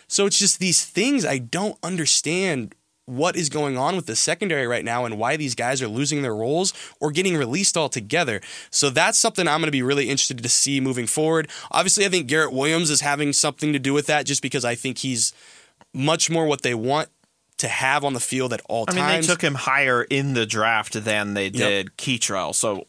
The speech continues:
Speaker 2: should we be surprised if we're looking at it from that regard? No.
Speaker 1: No,
Speaker 2: And
Speaker 1: but
Speaker 2: Garrett
Speaker 1: Keitrell had all of the experience.
Speaker 2: True.
Speaker 1: So that's, that's the thing, I guess, it's just what is Keitrell not doing that these other guys are doing at this moment?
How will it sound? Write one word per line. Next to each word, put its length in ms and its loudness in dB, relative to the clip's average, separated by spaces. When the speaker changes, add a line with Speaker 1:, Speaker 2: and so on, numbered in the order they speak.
Speaker 2:
should 320 -2
we 100 0
be 140 -2
surprised 520 0
if 120 -4
we're 140 -2
looking 280 -4
at 140 -2
it 80 -8
from 140 -6
that 180 0
regard? 380 0
No. 140 2
Speaker 1:
No, 340 4
Speaker 2:
And 260 0
Speaker 1:
but 340 4
Speaker 2:
Garrett 260 4
Speaker 1:
Keitrell 140 4
had 240 0
all 320 4
of 140 -2
the 320 2
experience. 720 0
Speaker 2:
True. 280 2
Speaker 1:
So 220 4
that's, 240 4
that's 320 2
the 100 0
thing, 220 0
I 60 2
guess, 220 0
it's 140 0
just 340 0
what 560 0
is 160 0
Keitrell 460 0
not 280 0
doing 340 0
that 120 -2
these 240 0
other 220 0
guys 340 -2
are 80 -4
doing 380 -6
at 100 -10
this 240 -2
moment? 540 -2